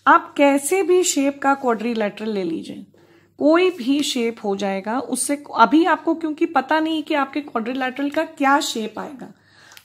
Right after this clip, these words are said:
आपको सिर्फ ये समझने के लिए करना है कि आपको जो जो दिए हुए हैं डायमेंशंस, वो कहाँ कहाँ आएंगे। अब देखिए, दिया है एस टी ए आर,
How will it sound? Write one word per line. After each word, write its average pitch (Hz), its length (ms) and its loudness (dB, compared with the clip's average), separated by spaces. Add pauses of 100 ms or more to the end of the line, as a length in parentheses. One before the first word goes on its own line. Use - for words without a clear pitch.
आपको 254 440 2
सिर्फ 311 420 -2
ये 277 280 0
समझने 226 600 2
के 294 160 0
लिए 277 160 0
करना 208 340 -2
है 214 280 -2 (420)
कि 302 100 0
आपको 302 520 0
जो 240 280 -2
जो 311 240 2
दिए 233 380 0
हुए 285 160 0
हैं 226 280 -2 (320)
डायमेंशंस, 220 720 -4
वो 285 260 2
कहाँ 247 340 -4
कहाँ 233 360 -4
आएंगे। 277 380 -12 (580)
अब 294 180 2
देखिए, 294 300 -2
दिया 262 280 -4
है 294 280 -2 (460)
एस 294 400 0
टी 285 140 4 (220)
ए 247 160 0
आर, 190 300 0